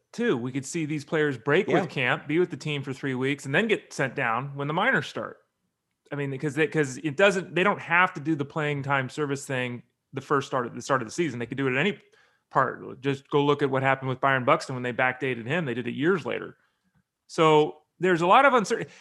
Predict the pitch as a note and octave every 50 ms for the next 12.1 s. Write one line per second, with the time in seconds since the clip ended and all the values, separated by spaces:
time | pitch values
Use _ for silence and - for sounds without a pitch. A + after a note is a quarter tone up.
0 | - _ _ - G3+ G#3+ - G3+ A#3+ C#4 - - - C#4+ C4+ B3 - - D3+ -
1 | F#3 F#3+ G3 G#3 F3 - - F3 D3 C3+ C3 B2+ C#3 C#3+ - E3+ D#3+ D#3+ F3+ G3
2 | F3 - D#3 C#3 D3+ C3 - C#3 C#3 C#3 B2+ A2+ A#2+ B2 - C3+ C3 C3 B2+ B2
3 | A2+ A#2+ - - - C#4+ D4 B3 C#3+ A2+ A2 G#2+ G#2+ A2+ A2+ A2+ - _ B2+ B2+
4 | C3 C#3 F3 F3+ E3+ D#3+ - F3 E3+ D#3+ C#3 C3 B2+ - _ - - - E3 D#3
5 | D3+ D3 D3+ D3 C#3+ D#3+ C#3+ - - C#3 C#3 C#3+ C#3 C3+ C3 C3+ B2+ - - F#3+
6 | G3+ F3+ C3+ A#2 C3+ E3 - E3+ G3 F#3+ - G3+ D3 C3 B2 - - C3+ C3 B2
7 | A#2 A2 - C3+ A#2+ A2 A2+ A2 A2 G#2 G#2 A2+ G#2+ - - C#3 D3+ F#3 F#3+ F#3
8 | F#3+ G#3 G#3 G3+ G3+ B3 A#3 - - - - D3 D#3+ D3 E3 E3+ D#3 - - -
9 | _ _ _ _ _ _ _ _ _ _ _ - F3+ F3 F3 - - _ _ _
10 | _ - - A3 A#3 B3+ B3+ B3 G3+ - - - F#3+ F3 F#3 - - - D#3+ E3+
11 | F3+ D#3+ A#2+ A#2+ B2+ C#3 F#3 A#3 C4+ D4+ D4+ - - - - _ - D3+ E3 E3+
12 | E3 D#3